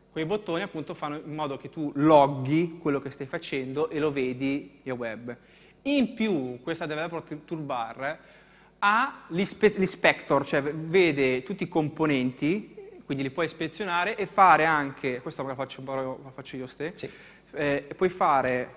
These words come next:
Speaker 1: ehm, per ogni componente,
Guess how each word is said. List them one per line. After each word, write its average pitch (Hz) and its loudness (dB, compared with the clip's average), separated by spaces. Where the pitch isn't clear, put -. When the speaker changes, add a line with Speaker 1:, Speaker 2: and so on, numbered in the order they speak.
Speaker 1:
ehm, 123 -6
per 151 -2
ogni 170 2
componente, 190 -2